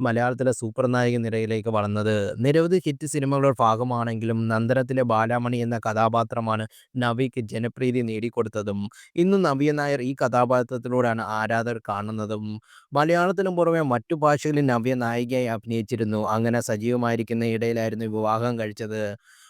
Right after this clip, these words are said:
മുംബൈയിൽ ബിസിനസ്സുകാരനായി ജോലി ചെയ്തിരുന്ന സന്തോഷ് മേനോനായിരുന്നു നടിയുടെ ഭർത്താവ്.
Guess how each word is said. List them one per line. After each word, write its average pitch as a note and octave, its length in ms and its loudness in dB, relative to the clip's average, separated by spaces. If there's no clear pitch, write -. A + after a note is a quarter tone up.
മുംബൈയിൽ G3+ 400 4
ബിസിനസ്സുകാരനായി D#3 920 0
ജോലി B2 340 2
ചെയ്തിരുന്ന B2+ 460 0
സന്തോഷ് A2+ 420 -2
മേനോനായിരുന്നു A#2 680 0
നടിയുടെ A2 480 0
ഭർത്താവ്. A2 560 -2